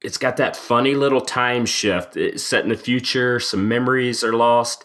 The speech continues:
So, uh, so they're definitely holding back a, a, a little mystery, and it'll be interesting to see if they go back to that.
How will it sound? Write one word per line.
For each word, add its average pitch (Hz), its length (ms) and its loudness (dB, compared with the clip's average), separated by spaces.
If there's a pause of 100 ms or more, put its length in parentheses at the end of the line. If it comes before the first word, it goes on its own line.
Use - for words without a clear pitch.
(600)
So, 127 320 4
uh, 110 260 2
so - 160 -4
they're 143 180 2
definitely 156 400 0
holding 139 320 2
back 123 220 0
a, 104 400 2
a, 95 60 -2
a - 20 0
little 110 240 2
mystery, 101 520 0
and 95 100 2
it'll 101 140 0
be 113 140 0
interesting 104 420 -4
to 98 40 0
see 101 240 0
if 98 120 0
they 98 120 0
go 92 200 2
back 98 380 0
to - 100 -8
that. 82 380 -4